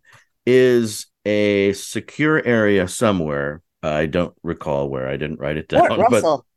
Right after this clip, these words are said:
Speaker 1: Fort Russell, that's right. Uh, thank you. There, there's a truck pulling into some cave entrance,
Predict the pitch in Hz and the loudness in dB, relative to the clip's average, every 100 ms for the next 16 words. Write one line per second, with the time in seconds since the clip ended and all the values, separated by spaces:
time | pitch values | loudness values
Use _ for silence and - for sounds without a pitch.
0 | _ _ _ 202 202 190 190 160 131 139 | _ _ _ 0 0 0 -4 -2 0 0
1 | 123 131 90 - - - _ 113 113 107 | 0 0 0 -2 -14 -20 _ 2 4 4
2 | 98 - _ _ 160 160 85 69 101 127 | 0 -4 _ _ 0 0 -4 -4 -2 -2
3 | - _ 120 117 117 - - 196 - 123 | -4 _ -2 -2 -4 -6 -6 -6 -4 0
4 | 127 107 92 95 - 104 90 - 120 117 | 2 2 0 -4 -4 -6 -4 -2 0 0
5 | 104 - 190 180 101 76 - 52 - - | -2 -8 -2 0 0 -2 -6 -14 -14 -20
6 | - | -20